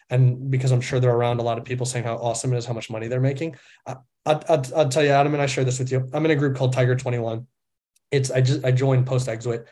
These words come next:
exit. You have to have a certain net worth to be in there. I am the smallest piece of shit in that room. Everyone there's got over a hundred million dollar net worth. I feel like a fucking loser in that room. And I'm not, a-, and I'm so happy I'm in that room because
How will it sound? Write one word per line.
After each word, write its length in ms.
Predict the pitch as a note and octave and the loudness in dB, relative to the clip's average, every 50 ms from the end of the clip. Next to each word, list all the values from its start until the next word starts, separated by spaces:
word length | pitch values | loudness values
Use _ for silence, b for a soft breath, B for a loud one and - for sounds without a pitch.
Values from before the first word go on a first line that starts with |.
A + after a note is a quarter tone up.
| B - | B -4
exit. 380 | A#2+ A#2+ A#2 A#2+ A#2 A#2 A#2 B2+ | -4 -2 -2 -2 -2 -2 0 2
You 80 | C3 | 2
have 80 | B2+ C3 | 2 2
to 80 | C#3 | 2
have 60 | B2+ A#2+ | 0 0
a 40 | |
certain 240 | - - C#3 C3+ C3+ | 0 -2 -2 0 2
net 160 | C3 C3 B2+ | 2 0 0
worth 220 | B2 B2 B2 A#2+ B2 | 0 -2 -2 -2 -4
to 100 | - A#2 | -6 -8
be 100 | A#2+ A#2 | -6 -6
in 80 | A2+ | -6
there. 220 | A#2 A#2+ A2+ A2+ B B B B B B B B - | -4 -6 -6 -8 B B B B B B B B 0
I 80 | D3 | 2
am 180 | E3 E3+ D#3+ C#3+ | 2 4 4 2
the 60 | B2+ | 0
smallest 1120 | C3 C3 - - - - D3+ C#3+ C#3+ D3 D#3 E3 F#3 F#3 F3+ F3+ - - - - - - _ - | 0 0 -2 -4 -4 -4 0 2 4 6 6 6 6 4 2 0 -4 -6 -8 -10 -14 -18 _ -12
piece 200 | - E3 C#3 C3 | -10 -8 -8 -6
of 60 | C3+ | -6
shit 380 | C3 - - D3 B2+ B2 C3 - | -6 -4 -2 -2 -2 -2 -2 -2
in 80 | B2+ B2+ | -2 0
that 180 | A#2+ A#2 - A#2+ | 0 -2 -4 -6
room. 320 | A#2 A2+ A2+ G#2+ G#2+ A2+ B2 | -6 -6 -6 -8 -8 -8 -4
Everyone 300 | - D3+ D3+ D#3+ E3 D#3 | -2 0 2 2 2 2
there's 160 | D#3 D3 C3+ | 2 0 2
got 100 | C#3 C3 | 2 2
over 160 | C3+ C3+ C3 B2 | 4 4 2 2
a 60 | B2+ | 0
hundred 220 | - C#3+ D3 D3 | 0 -2 -4 -2
million 340 | C3 C3+ C3 B2+ B2+ B2 A#2+ | -2 0 0 2 0 2 2
dollar 400 | B2 A#2+ A#2+ A#2 A2+ A2+ B B B B B B B _ - | 0 0 0 0 -2 -6 B B B B B B B _ -2
net 240 | A#2+ A#2+ A2+ - B2 | 0 0 0 0 0
worth. 240 | A#2+ A2+ A2 - B B B B B _ - | 0 0 0 -4 B B B B B _ 0
I 80 | C3+ | 0
feel 200 | C3+ B2+ D#3 D3+ C#3+ | 0 2 2 0 2
like 100 | C3 B2+ | 0 0
a 80 | A2+ | -2
fucking 400 | - - C3 - - G#2+ G#2+ G#2 | -2 -2 -2 -2 -2 -4 -8 -8
loser 400 | G#2 A2 A#2+ A#2+ A#2 A2 G#2 G#2 | -6 -4 -4 -4 -4 -4 -6 -10
in 80 | G#2 G#2 | -10 -10
that 180 | G#2 G2+ - A#2+ | -10 -10 -10 -10
room. 280 | A#2 G#2+ G#2+ G#2+ G#2+ - | -10 -10 -10 -12 -6 -2
And 120 | C#3+ D3 | 0 2
I'm 80 | D3+ E3 | 2 4
not, 260 | F3 F3+ E3 - - | 4 2 2 0 0
a-, 220 | D3+ D3 D3+ - D#3 | 0 -2 0 0 0
and 200 | D3 C#3 C3+ C3+ | 0 0 0 0
I'm 200 | C#3+ D3+ D3+ D3 | 0 0 2 2
so 280 | C3 - - D#3+ D3 D3 | 0 -2 0 2 2 2
happy 420 | C3+ B2 C3+ C#3 C3 B2+ B2+ C3 | 2 2 2 2 2 2 0 -2
I'm 160 | B2 A#2+ A#2+ A#2+ | -2 -2 -4 -4
in 100 | A#2 A#2 | -6 -6
that 200 | A2+ A2 - A#2 | -6 -8 -8 -6
room 280 | A#2 A#2 A#2+ C3+ D#3+ | -6 -4 -4 -2 -2
because 400 | D#3+ C3+ C3 C3 C3 B2+ B2+ C3 | -2 -4 -2 0 0 0 0 -2